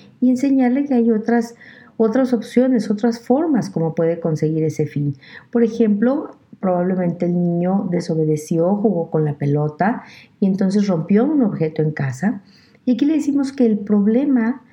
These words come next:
que tiene ahora es doble, porque parece ser que rompió con una regla, pero además de eso está mintiendo, con lo cual ya tenemos dos problemas, que si él quiere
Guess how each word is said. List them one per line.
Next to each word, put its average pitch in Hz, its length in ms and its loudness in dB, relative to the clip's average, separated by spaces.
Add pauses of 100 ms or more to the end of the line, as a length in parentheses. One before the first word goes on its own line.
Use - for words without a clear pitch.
(240)
que 208 120 0
tiene 208 600 2
ahora 185 300 0
es 180 160 -4
doble, 247 420 0 (380)
porque 165 240 0
parece 160 340 0
ser 214 400 0
que 185 460 0
rompió 156 400 0
con 175 160 0
una 165 220 0
regla, 156 420 -2
pero 175 140 -2
además 160 500 0
de 240 160 2
eso 196 340 -4 (300)
está 170 340 -6
mintiendo, 196 800 0 (380)
con 185 160 0
lo 180 160 -2
cual 180 200 0
ya 233 140 0
tenemos 165 380 0
dos 139 160 -6
problemas, 180 680 -2 (340)
que 165 100 -2
si 160 180 -2
él 180 140 0
quiere 196 560 -2